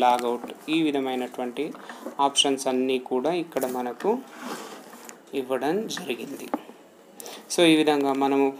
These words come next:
ఒక్కొక్క దానిని ప్రొఫైల్ మీద క్లిక్ చేస్తున్నాను. ఇన్ఫో దగ్గర క్లిక్ చేశాను, ప్రొఫైల్కి సంబంధించినవి అన్నీ ఉంటాయి. తర్వాత నెక్స్ట్ అని క్లిక్ చేస్తాము.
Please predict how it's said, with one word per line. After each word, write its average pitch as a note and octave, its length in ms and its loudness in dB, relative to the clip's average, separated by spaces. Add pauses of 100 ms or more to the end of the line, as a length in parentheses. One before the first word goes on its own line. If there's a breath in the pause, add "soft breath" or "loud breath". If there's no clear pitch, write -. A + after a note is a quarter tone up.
(120)
ఒక్కొక్క D3+ 400 2
దానిని C3+ 400 4 (1500)
ప్రొఫైల్ C#3+ 460 6
మీద C#3 140 4 (120)
క్లిక్ C3 280 -2
చేస్తున్నాను. B2 580 -2
ఇన్ఫో C3 260 -2 (140)
దగ్గర A#2+ 220 2 (100)
క్లిక్ B2 240 -2
చేశాను, C3+ 400 2 (680 loud breath)
ప్రొఫైల్కి C3+ 720 6
సంబంధించినవి B2+ 840 2
అన్నీ A#2+ 180 0 (100)
ఉంటాయి. A2+ 340 -2 (220)
తర్వాత B2+ 280 2 (180)
నెక్స్ట్ - 320 2
అని A#2+ 160 -6
క్లిక్ A#2 240 -6
చేస్తాము. A#2 460 0